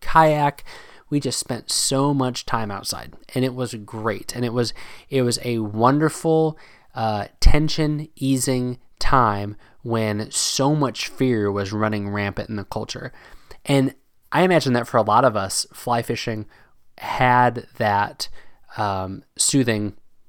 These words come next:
kind of effect. A lot of us being outdoors was probably a way when there was a lot of uncertainty and a lot of fear, where we got outside and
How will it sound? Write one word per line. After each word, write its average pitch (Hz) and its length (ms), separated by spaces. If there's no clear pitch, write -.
kind 110 200
of 98 60
effect. - 500
A 135 80
lot 120 180
of 117 60
us 117 100
being 123 320
outdoors 110 640
was 110 120
probably 123 600
a 104 100
way 107 360
when 104 180
there 107 140
was 107 100
a 104 60
lot 113 240
of 147 100
uncertainty 120 600
and 104 100
a 101 60
lot 113 220
of 113 120
fear, 110 420
where 117 160
we 107 140
got 123 220
outside 113 720
and 107 220